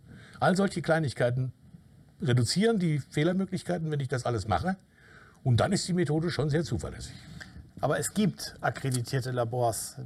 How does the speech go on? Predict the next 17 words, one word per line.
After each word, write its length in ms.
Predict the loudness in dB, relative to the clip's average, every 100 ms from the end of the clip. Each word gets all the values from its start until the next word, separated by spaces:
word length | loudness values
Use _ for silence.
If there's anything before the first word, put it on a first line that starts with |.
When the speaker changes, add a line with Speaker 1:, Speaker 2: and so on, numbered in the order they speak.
| -6
Speaker 2:
die, 340 | -4 -2 -4 -10 -8
äh, 300 | -2 0 0
mit 220 | -2 -4
Röntgenspektrometrie 1080 | -2 -2 -2 -6 -6 -8 -6 -6 -6 -8 -8
arbeiten. 460 | -8 -8 -10 -12 -18 -20 -20 -20 _
Speaker 1:
Äh, 220 | 2 2 2
ist 160 | 0
mir 60 | 2
nicht 160 | 2
bekannt. 420 | -2 -4 -6 -8 -20 _ _ _ _ -20 -20 -20 -20 _
Also 280 | 0 2 2
ich 80 | 2
Speaker 2:
Ja. 60 | 2
Speaker 1:
weiß 140 | 2
jetzt 160 | 2 0
nicht, 260 | -2 -4
äh, 380 | -2 2 2 2